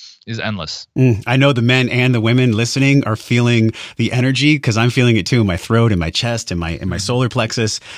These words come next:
Speaker 2: And I'm, and I'm visualizing what someone can do right now when they put down this phone. Before we say goodbye, can you speak to them? Can you speak to them about this resisting average concept, uh, before we say goodbye?
Speaker 1: The one thing that you can do, um, is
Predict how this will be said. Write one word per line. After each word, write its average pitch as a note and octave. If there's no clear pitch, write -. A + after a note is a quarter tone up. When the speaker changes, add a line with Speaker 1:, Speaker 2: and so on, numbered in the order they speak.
Speaker 2:
And A#2
I'm, A2+
and A#2+
I'm A#2
visualizing A#2+
what G#2+
someone A#2
can A#2
do G#2+
right F#2+
now G2
when F#2
they F#2+
put G2
down F2+
this F2
phone. F#2
Before C3+
we C3+
say B2+
goodbye, F#2+
can -
you F3
speak -
to -
them? D#2
Can -
you -
speak C#3+
to -
them B2+
about G#2
this G2+
resisting G2+
average G2
concept, G2
uh, F#2
before F#2
we F#2
say F#2
goodbye? F2
Speaker 1:
The A#2+
one B2+
thing D#3+
that D3
you C#3
can C3+
do, B2
um, G#2
is A2